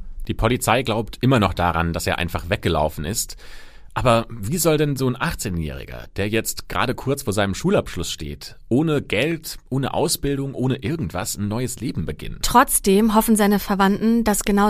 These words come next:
Speaker 2: das passiert ist. Also sie wollen das zumindest glauben. In einem Online-Forum schreibt seine Schwester Kate, dass Joshua, seit er achtzehn ist, davon gesprochen hat, die Stadt zu verlassen.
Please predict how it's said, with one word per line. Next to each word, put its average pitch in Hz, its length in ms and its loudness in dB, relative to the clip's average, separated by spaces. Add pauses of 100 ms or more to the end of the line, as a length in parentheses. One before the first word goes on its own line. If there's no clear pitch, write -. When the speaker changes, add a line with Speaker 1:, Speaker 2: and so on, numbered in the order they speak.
(100)
Speaker 2:
das 208 280 2
passiert 196 400 0
ist. - 380 -6
Also 190 280 -2
sie 190 160 -2
wollen 214 220 8
das 208 180 4
zumindest 196 420 4
glauben. 180 440 4 (680)
In 214 80 6
einem 220 220 8
Online-Forum 220 880 4
schreibt 208 320 2
seine 202 220 2
Schwester 220 420 0
Kate, 220 440 0 (340)
dass 190 360 4
Joshua, 220 720 4 (140)
seit 196 320 2
er 196 100 2
achtzehn 208 420 0
ist, 208 320 -2
davon 196 280 2
gesprochen 208 560 0
hat, - 320 0
die 202 80 0
Stadt 214 300 4
zu 180 100 0
verlassen. 170 560 -4